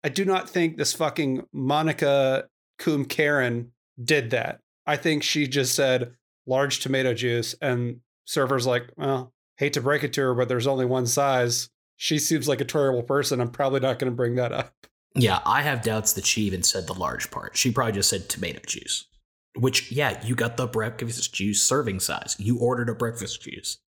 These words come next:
Speaker 2: you
Speaker 1: It's,
Speaker 2: psychopath.
Speaker 1: it, it's the morning, like, and also, you don't need that much. A little dab will do ya, lady. You know how much sodium there is in that shit?
Speaker 2: Hell, there's probably a ketchup bottle on the table. Just, like, start squirting that in your mouth.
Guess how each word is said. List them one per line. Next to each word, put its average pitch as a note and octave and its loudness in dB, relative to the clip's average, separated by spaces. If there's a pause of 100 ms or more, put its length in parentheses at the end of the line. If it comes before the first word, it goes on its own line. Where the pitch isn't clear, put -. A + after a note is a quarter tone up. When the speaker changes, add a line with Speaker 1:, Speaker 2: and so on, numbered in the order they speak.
(140)
Speaker 2:
you F#2+ -2
Speaker 1:
It's, - 4
Speaker 2:
psychopath. - 0
Speaker 1:
it, D#3 2
it's D#3 2
the D#3+ 2
morning, D3+ 2 (180)
like, C3 0 (280)
and E3 2
also, G#3 2
you E3 -4
don't G3 0
need E3 0
that F#3+ 0
much. - -2 (220)
A D#3+ 2
little F3 0
dab E3+ 2
will F#3+ 4
do D3+ 2
ya, B3 2
lady. D3+ 0 (220)
You D#3 0
know F3+ 4
how G3 2
much F#3 -2
sodium D3+ 2
there F#3+ 2
is G#3+ -4
in A3 -2
that A3+ -4
shit? B3+ 0 (220)
Speaker 2:
Hell, E3+ 4
there's F3 0
probably G3 0
a B2+ 0
ketchup C#3 -2
bottle A#2 0
on A#2 0
the A2 -2
table. B2+ 0
Just, B2+ -4
like, G#2 -8
start A2 -4
squirting A#2 -2
that A#2+ 0
in B2+ -2
your A#2 -2
mouth. B2+ -2